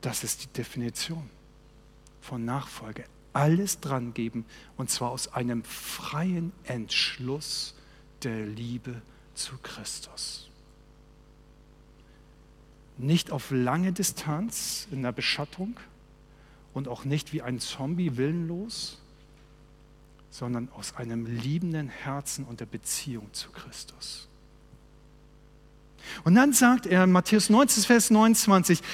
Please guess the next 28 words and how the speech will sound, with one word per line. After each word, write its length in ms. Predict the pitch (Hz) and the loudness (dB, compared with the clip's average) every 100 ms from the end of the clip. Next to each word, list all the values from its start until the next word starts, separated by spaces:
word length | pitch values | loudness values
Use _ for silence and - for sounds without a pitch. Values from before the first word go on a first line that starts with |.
| 196 | -2
"Jeder, 400 | 151 247 311 285 | 10 12 12 10
der 160 | 202 180 | 10 8
sein 340 | 196 202 175 | 8 8 6
Haus, 280 | 247 311 - | 8 8 8
seine 200 | 226 220 | 10 10
Geschwister, 540 | 190 - 285 240 226 | 8 4 4 6 8
seine 260 | 196 208 233 | 10 10 8
Eltern, 440 | 233 294 - 214 | 8 8 8 8
seine 260 | 202 208 196 | 10 8 8
Kinder 460 | - 285 302 208 - - 185 | 8 6 10 10 8 -2 2
oder 400 | 247 320 359 285 | 10 12 12 10
seinen 340 | 233 247 247 220 | 10 8 10 10
Besitz 480 | 226 185 277 - - | 10 10 8 8 8
zurücklässt, 840 | 220 240 240 156 147 165 - - - - | 10 8 8 6 6 6 2 -2 -12 8
um 160 | 214 202 | 10 12
mir 320 | 220 302 320 | 12 12 10
zu 220 | - 294 | 6 4
folgen, 640 | - - 262 240 175 165 | 4 8 10 10 8 6
wird 220 | 175 214 220 | 8 10 10
dies 240 | 196 - - - | 10 6 0 6
alles 800 | 247 269 285 285 294 - - - | 8 10 8 6 6 4 2 6
hundertfach 1040 | 285 320 320 294 277 - - 247 240 226 - | 8 10 10 10 8 4 4 8 8 6 0
zurückerhalten 880 | 226 220 254 185 170 180 170 180 - - 196 - | 8 10 10 10 10 10 8 4 4 -6 -12 6
und 280 | 277 285 240 | 8 10 10
das 260 | 196 - | 8 8
ewige 400 | 202 180 156 151 | 8 8 8 8
Leben 320 | 156 156 143 127 | 8 8 6 0
empfangen." 500 | 123 110 147 107 | -4 -4 -2 -2